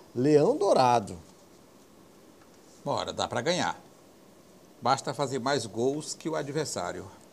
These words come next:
Speaker 1: Ainda boa tarde, né, Bernardo? Já, já boa noite, né? Daqui
Speaker 2: Pra
Speaker 1: a
Speaker 2: nós
Speaker 1: pouquinho.
Speaker 2: aqui, estamos a dezessete minutos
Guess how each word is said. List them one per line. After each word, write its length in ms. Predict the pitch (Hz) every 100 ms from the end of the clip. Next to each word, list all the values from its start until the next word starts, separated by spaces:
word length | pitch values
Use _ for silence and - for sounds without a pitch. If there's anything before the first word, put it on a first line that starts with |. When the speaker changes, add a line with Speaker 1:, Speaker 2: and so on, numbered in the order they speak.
| - - - - - - - - - - - - -
Speaker 1:
Ainda 400 | - - 110 113
boa 240 | 95 107 101
tarde, 460 | - 117 143 107
né, 160 | 120 143
Bernardo? 340 | 110 95 90
Já, 200 | 92 107
já 240 | 95 104 123
boa 220 | 147 202
noite, 500 | 147 98 92 - -
né? 180 | 98 117
Daqui 60 |
Speaker 2:
Pra 80 | -
Speaker 1:
a 40 | 110
Speaker 2:
nós 160 | 117
Speaker 1:
pouquinho. 140 | - 123
Speaker 2:
aqui, 200 | 113 87
estamos 360 | - 113 110
a 80 | 113
dezessete 540 | 107 92 104 156 165 208
minutos 720 | - 110 95 - - -